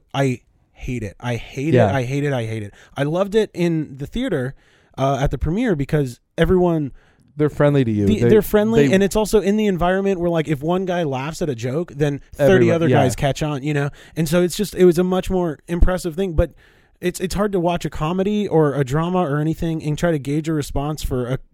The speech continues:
Speaker 1: single captive audience member,
Speaker 2: Yeah.
Speaker 1: you know? It's, it's tough. Um, and plus, I'm, I've wa-,
Speaker 2: Do you,
Speaker 1: I'm so
Speaker 2: do you,
Speaker 1: sick of this
Speaker 2: do you,
Speaker 1: movie.
Speaker 2: do you learn about the film watching it with me?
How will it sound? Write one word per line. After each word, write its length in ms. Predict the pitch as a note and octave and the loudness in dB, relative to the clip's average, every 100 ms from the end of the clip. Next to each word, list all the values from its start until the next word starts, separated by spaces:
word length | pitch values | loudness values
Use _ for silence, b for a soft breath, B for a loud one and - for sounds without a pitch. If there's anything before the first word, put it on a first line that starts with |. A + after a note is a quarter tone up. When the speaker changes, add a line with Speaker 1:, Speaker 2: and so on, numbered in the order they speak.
| - | -12
Speaker 1:
single 500 | - D3+ D3+ D3 C3+ | -6 -4 -2 -2 -2
captive 420 | - C3 - B2+ | -4 -6 -8 -8
audience 380 | B2+ C#3 A#2+ A#2+ | -6 -4 -6 -6
member, 200 | A#2+ B2+ | 0 2
Speaker 2:
Yeah. 160 | A#2+ | 4
Speaker 1:
you 100 | C3 | 2
know? 180 | C3 C#3 - b b | -2 -4 -6 b b
It's, 240 | b C3+ - | b -8 -6
it's 240 | C3+ C3 | -10 -10
tough. 440 | - C#3 A#2 - - | -4 -2 -2 -6 -4
Um, 380 | B2 A#2+ A#2 A2+ b b b | -4 -2 -4 -8 b b b
and 140 | D3+ | 2
plus, 380 | D#3 D#3 - - - | 2 2 -4 -12 -16
I'm, 380 | A#2 A2+ A2+ - - | -12 -10 -12 -14 -10
I've 180 | C3 A#2+ | -8 -6
wa-, 140 | - C3+ | -2 2
Speaker 2:
Do 40 | |
you, 60 | C#3+ | 2
Speaker 1:
I'm 60 | C3 | 2
so 200 | B2+ D3 | 4 4
Speaker 2:
do 60 | |
you, 60 | C3 | 6
Speaker 1:
sick 180 | A#2+ G#2+ | 2 0
of 60 | G#2 | -2
this 140 | G2 | -4
Speaker 2:
do 80 | A2+ | -2
you, 140 | G#2 C#3 | 0 0
Speaker 1:
movie. 120 | A2 | 2
Speaker 2:
do 80 | C3+ | 4
you 100 | C3 | 4
learn 280 | A#2 A#2+ C3 | 4 4 4
about 200 | C3 B2 | 4 2
the 60 | |
film 240 | A#2+ C3+ C3 | 2 2 4
watching 300 | B2+ A#2+ B2+ | 2 2 0
it 40 | |
with 140 | B2+ B2 | -2 -2
me? 160 | C#3+ | -2